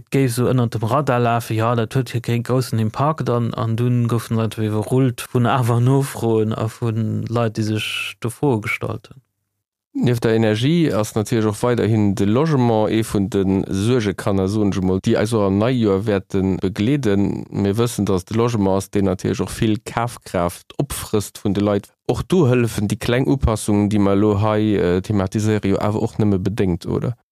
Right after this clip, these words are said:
Speaker 1: Also das Logement ist sicher ein Grund, für was das ein Druck so hoch war, Politik wir eben zu entlasten,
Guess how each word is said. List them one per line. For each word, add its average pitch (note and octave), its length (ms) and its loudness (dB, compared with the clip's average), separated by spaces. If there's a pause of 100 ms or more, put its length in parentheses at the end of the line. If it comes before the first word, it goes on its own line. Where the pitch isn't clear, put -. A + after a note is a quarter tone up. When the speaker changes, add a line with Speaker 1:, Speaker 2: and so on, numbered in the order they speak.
(360)
Speaker 1:
Also C3 220 0
das B2+ 100 -2
Logement C#3+ 360 2
ist B2 100 -2
sicher - 240 0
ein B2+ 140 -2
Grund, C#3 340 0
für B2 160 -2
was B2 160 0
das A#2 220 -6
ein B2 100 0
Druck C3 240 0
so A#2+ 180 0
hoch B2+ 320 0
war, A2 140 0
Politik A#2+ 580 -4
wir A#2 100 0
eben G#2 380 -2
zu - 140 -6
entlasten, A#2+ 800 0